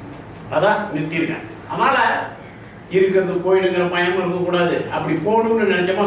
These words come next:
சம்பாதிக்கவே முடியாது. மனசையும் உடம்பையும் நல்லா வச்சுக்கணும் சம்பாதிக்கும் போது. எப்படி பணக்கார-, பணக்காரனா இருக்க முடியும்? தான் வயிறு அடுத்த வயிறா பார்த்து வாழணும். அப்பதான் அவன் பணக்காரன்.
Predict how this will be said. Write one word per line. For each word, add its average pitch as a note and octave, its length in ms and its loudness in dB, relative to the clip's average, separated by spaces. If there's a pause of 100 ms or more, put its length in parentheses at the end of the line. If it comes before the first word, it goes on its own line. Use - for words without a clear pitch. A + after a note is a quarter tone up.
(120)
சம்பாதிக்கவே G3+ 640 2
முடியாது. - 340 0 (1120)
மனசையும் A3 440 0
உடம்பையும் G#3+ 320 2
நல்லா G3+ 200 4
வச்சுக்கணும் F3 460 -2 (260)
சம்பாதிக்கும் F3 480 0
போது. C3 140 -4 (640)
எப்படி B3+ 240 2
பணக்கார-, G#3 480 2
பணக்காரனா G3+ 400 2
இருக்க E3 180 2
முடியும்? C3+ 300 -2 (140)
தான் D#3 260 0
வயிறு D#3+ 220 4
அடுத்த - 300 -2
வயிறா E3+ 220 4 (100)
பார்த்து D#3+ 300 0
வாழணும். C#3+ 380 -2 (180)
அப்பதான் E3+ 340 2
அவன் D3 160 0
பணக்காரன். - 400 -4